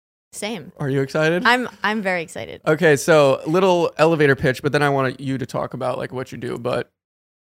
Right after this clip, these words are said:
Speaker 2: you right now have a brick and mortar vintage clothing store. Is that the right
Speaker 1: Correct.
Speaker 2: nomenclature?
Speaker 1: Yes, yes.
Speaker 2: And you blew up on TikTok and Depop, and now you're, like,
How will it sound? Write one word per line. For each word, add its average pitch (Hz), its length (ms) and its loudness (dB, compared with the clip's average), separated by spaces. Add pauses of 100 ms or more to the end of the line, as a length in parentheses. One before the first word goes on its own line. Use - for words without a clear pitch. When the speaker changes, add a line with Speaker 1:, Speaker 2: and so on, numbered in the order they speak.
(220)
Speaker 2:
you 170 540 0 (180)
right 160 240 4
now 147 220 2
have 139 220 0
a 123 40 -8
brick 143 220 -4
and 139 80 -6
mortar 131 460 -2 (260)
vintage 156 760 -2 (300)
clothing 147 480 0
store. 147 680 0
Is 135 80 -12
that 139 140 -6
the 143 80 -6
right 135 320 -4
Speaker 1:
Correct. - 280 -4
Speaker 2:
nomenclature? 143 540 -4
Speaker 1:
Yes, 147 480 -2
yes. 185 560 -8
Speaker 2:
And 131 380 0
you 135 400 -2
blew 165 240 4
up 202 100 2
on 175 100 0
TikTok 180 520 -4
and 131 120 -6
Depop, 156 520 0
and 135 80 -6
now 135 180 -4
you're, 135 320 -4 (380)
like, 127 300 -2